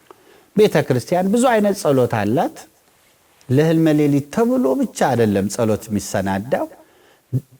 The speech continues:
ለህልመ ሌሊት ብቻ ሳይሆን ለማናቸውም ጉዳይ፣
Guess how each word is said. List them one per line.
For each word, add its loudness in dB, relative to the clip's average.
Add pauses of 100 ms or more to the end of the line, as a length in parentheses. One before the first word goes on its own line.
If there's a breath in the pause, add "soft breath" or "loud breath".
(520)
ለህልመ 4
ሌሊት 0
ብቻ -6
ሳይሆን -2
ለማናቸውም 0
ጉዳይ፣ -2